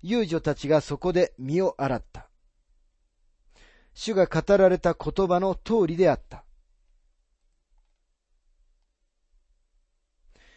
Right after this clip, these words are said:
アハブは死に、ナボテが死んだと同じ場所で犬が彼の血を舐めました。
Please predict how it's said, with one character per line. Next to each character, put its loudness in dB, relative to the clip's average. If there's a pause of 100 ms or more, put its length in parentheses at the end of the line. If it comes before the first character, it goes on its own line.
(180)
ア 0
ハ 2
ブ 0
は 4
死 -10
に、 -8 (500)
ナ 2
ボ 2
テ -2
が 4
死 -6
ん -8
だ 0
と -6
同 0
じ -6
場 2
所 -4
で 2 (400)
犬 -2
が 4 (240)
彼 0
の -2
血 -6
を 0
舐 -4
め -6
ま -8
し -12
た。 -20